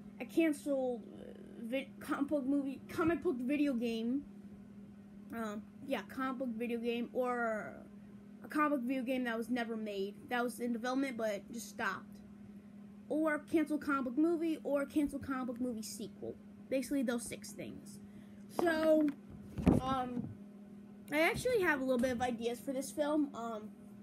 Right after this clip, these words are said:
for this version, I'll try to say, I have four things. It, it was originally gonna be five, but I'd be like, "Nah, I don't think the fifth one was necessary," 'cause, so I think these four are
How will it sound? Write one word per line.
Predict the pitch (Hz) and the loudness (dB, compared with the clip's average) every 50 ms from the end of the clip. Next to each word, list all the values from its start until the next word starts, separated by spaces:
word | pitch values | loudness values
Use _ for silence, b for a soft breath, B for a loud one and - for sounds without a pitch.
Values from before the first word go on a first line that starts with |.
| - - - - - - - - - - - - - - - - | -16 -16 -16 -16 -16 -16 -16 -16 -16 -18 -16 -16 -16 -16 -8 -2
for | 370 403 381 | 0 2 2
this | 370 392 427 415 | 2 2 0 0
version, | - 415 403 415 403 415 359 | 0 0 0 2 2 2 2
I'll | 330 320 302 | 4 2 2
try | - 349 330 302 | 2 0 2 2
to | 320 320 311 294 - | 4 4 4 2 2
say, | - - - 320 285 269 247 247 233 - | -2 -4 -2 0 0 0 0 0 2 2
I | 349 403 | 2 2
have | 427 - - | 2 0 4
four | - 381 349 349 | 4 6 6 6
things. | 330 - 349 320 320 320 320 277 | 4 4 4 6 6 6 6 4
It, | 285 294 302 - | 2 -4 -4 -2
it | 349 359 | -2 0
was | 392 440 480 466 | 4 4 4 6
originally | 523 523 523 523 539 523 | 4 4 6 6 6 6
gonna | 539 494 453 466 | 6 4 4 6
be | 403 330 - - - | 6 6 4 2 -2
five, | 277 247 214 220 240 262 285 330 285 | 0 2 2 4 2 2 2 0 2
but | 262 277 254 240 | 2 0 0 2
I'd | 233 247 247 247 | 2 0 0 2
be | 277 277 | 2 2
like, | 262 262 262 262 277 | 4 4 2 2 0
"Nah, | 285 269 277 254 254 254 254 262 254 254 | -2 -2 0 0 0 0 0 0 0 0
I | 254 254 | 0 0
don't | 269 277 247 | 0 0 -2
think | 294 - | -4 -6
the | - | -6
fifth | - - 254 247 - - | -6 -4 -4 -4 -4 -4
one | 254 226 214 | -6 -6 -6
was | 214 208 208 | -8 -8 -8
necessary," | 208 214 226 240 233 - 214 208 208 214 220 214 226 208 - - - | -10 -10 -10 -10 -10 -10 -8 -8 -6 -6 -6 -6 -8 -8 -12 -8 -4
'cause, | 254 226 208 208 220 208 - - - B B B B B B B B B B B B - | -2 -2 0 -2 -2 -4 -8 -12 -14 B B B B B B B B B B B B 0
so | - 330 | 2 2
I | 403 | 4
think | 427 494 494 427 294 | 4 2 2 2 2
these | 262 302 294 320 311 | 4 4 4 4 2
four | - - 320 311 302 302 294 269 247 - | 0 0 2 4 4 4 4 2 -2 -2
are | 208 233 233 233 226 226 220 214 220 | -2 -2 0 0 0 0 -2 -4 -6